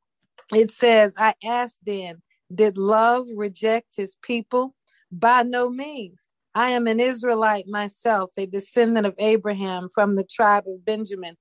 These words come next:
Love did not reject his people whom he foreknew."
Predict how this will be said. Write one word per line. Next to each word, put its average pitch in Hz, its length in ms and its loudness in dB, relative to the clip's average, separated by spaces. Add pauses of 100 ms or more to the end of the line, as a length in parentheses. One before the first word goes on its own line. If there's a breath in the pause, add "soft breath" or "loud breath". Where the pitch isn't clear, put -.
(280 soft breath)
Love 247 560 4
did 196 200 -2
not 220 360 0
reject 214 580 -4
his 208 200 -8
people 175 640 -6
whom 190 240 -2
he 196 160 -2
foreknew." 190 680 0